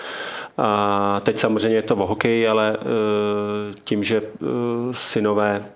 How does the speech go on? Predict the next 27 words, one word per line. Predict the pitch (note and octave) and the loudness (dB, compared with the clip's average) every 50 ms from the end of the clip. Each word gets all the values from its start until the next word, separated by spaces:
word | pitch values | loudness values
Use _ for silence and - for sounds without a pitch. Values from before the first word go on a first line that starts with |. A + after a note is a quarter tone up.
| - - - | -12 -4 0
jeden | B2+ A2+ G#2+ A2 A2+ | 2 2 2 2 2
už | - G#2+ | 2 0
začal | G#2 G#2+ - - A#2 | 0 0 0 2 2
hrát | G#2+ G#2+ G2 | 2 2 0
hokej, | F2+ F2+ - - G#2 G#2+ A#2+ - - - _ _ _ _ - - - - - - - | -2 -2 -2 -2 -2 -2 -2 -6 -12 -20 _ _ _ _ -20 -20 -20 -20 -18 -10 -4
taky, | C#3 A#2+ - B2 A2 A2 | -4 -2 0 2 2 2
ale | - A2+ G#2+ | 4 2 2
oba | G#2 G#2 G2 G#2+ | 2 2 2 2
dva | G#2 G#2 G#2 | 2 2 2
hrajou | - A#2 A2 A2 | 2 2 2 2
i | A2 | 2
fotbal, | G#2+ - A#2 G#2 G2+ G#2+ A2 A2+ - - - - - - - - - | 0 0 0 2 4 4 2 2 0 -2 -6 -6 -6 -6 -8 -6 -2
tak | - A#2+ A2 - | -2 -2 0 2
mě | A#2 A2+ G#2 | 2 4 4
baví | A2 A2 A#2 A2+ | 4 4 4 2
moc | A#2 A2 - | 2 2 0
i | C3 | 0
fotbal | - - A2+ G2 F#2+ G#2+ G#2+ A2 A2 - | 0 0 0 2 2 4 4 4 4 4
a, | A2+ G#2+ G#2 G#2 G2+ - - A#2 B2+ | 4 4 4 4 2 0 -2 -2 0
eh, | - A#2+ A2+ A2 G#2 | 2 2 4 4 4
řekl | G2 A2+ F#2+ G2+ | 2 2 2 2
bych, | - F#2+ | 0 0
že | - A2+ | 0 0
to | - G#2 | 0 0
jsou | - - A2+ A2 G#2+ G#2+ G#2 G#2 G#2+ - | 2 4 4 4 4 4 2 0 -2 -2
úplně, | - B2 - - A#2+ G#2+ A2 G#2+ G#2 G2 F#2+ - - - _ _ _ - - | -4 -6 -6 -4 -2 0 2 2 2 0 -2 -6 -12 -18 _ _ _ -20 -10
eh, | - | -4